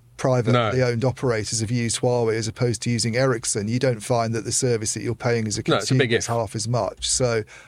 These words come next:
Speaker 1: I don't see that happening. They'd have to be, they'd have to be able to compete against one another. If one has business model problems in the future because of its suppliers, then,
Speaker 2: Hmm.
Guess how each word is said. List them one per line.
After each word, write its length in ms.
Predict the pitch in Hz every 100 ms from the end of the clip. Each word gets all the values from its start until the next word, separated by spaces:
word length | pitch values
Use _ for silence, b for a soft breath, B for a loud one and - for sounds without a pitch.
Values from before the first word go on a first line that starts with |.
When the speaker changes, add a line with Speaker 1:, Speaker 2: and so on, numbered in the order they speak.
| -
Speaker 1:
I 80 | 127
don't 140 | 127
see 140 | - 117
that 200 | 110 107
happening. 440 | 123 110 101 107
They'd 140 | 123 120
have 200 | 123 -
to 120 | 120
be, 340 | 117 104 104 B B B
they'd 100 | -
have 140 | 131 131
to 80 | 123
be 60 |
able 80 | 123
to 100 | -
compete 400 | - 107 139 127
against 340 | 101 98 98 -
one 120 | 110
another. 280 | 107 107 113
If 120 | -
one 120 | 131
has 180 | 113 110
business 320 | 127 110 104
model 200 | 107 104
problems 340 | - 117 107 98
in 40 |
the 60 | 104
future 320 | - 117 -
because 260 | 113 117 107
of 80 |
its 100 | 101
suppliers, 680 | - 101 120 120 92 90 113
then, 280 | 113 107 104 B B
Speaker 2:
Hmm. 220 | 107 92